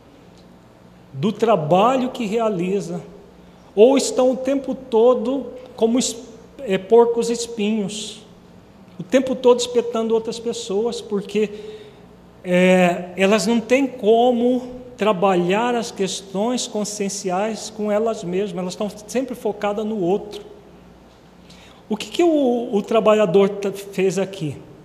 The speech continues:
Ele se compararam com os outros, eles estavam focados nos outros.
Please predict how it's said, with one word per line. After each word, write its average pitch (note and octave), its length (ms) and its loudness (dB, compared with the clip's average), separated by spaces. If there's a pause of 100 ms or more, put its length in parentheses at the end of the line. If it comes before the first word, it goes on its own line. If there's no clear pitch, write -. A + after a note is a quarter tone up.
(100)
Ele G3 360 0
se - 240 -2
compararam A3+ 1120 4
com A3 720 6
os F#3+ 180 2
outros, G#3+ 720 0 (540)
eles G#3 180 4
estavam A#3+ 300 2
focados A3+ 500 0
nos A#3 300 -2
outros. G#3+ 720 -4